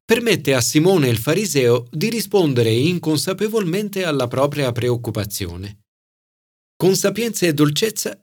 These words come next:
Gesù fa notare a Simone che la sua accoglienza non è stata particolarmente calorosa e ricca d'amore.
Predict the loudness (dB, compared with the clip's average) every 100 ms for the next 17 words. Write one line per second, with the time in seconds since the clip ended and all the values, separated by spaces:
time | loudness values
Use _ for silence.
0 | _ -4 0 0 -2 -4 -2 0 0 0
1 | 2 2 2 0 0 0 0 -2 0 0
2 | 0 -2 -2 -2 0 0 -2 -2 -2 0
3 | 0 -2 -2 -2 0 0 0 -2 0 0
4 | 2 0 0 -2 0 -2 0 0 2 2
5 | 2 2 0 0 2 0 0 0 -2 -2
6 | -6 -8 -10 -12 -16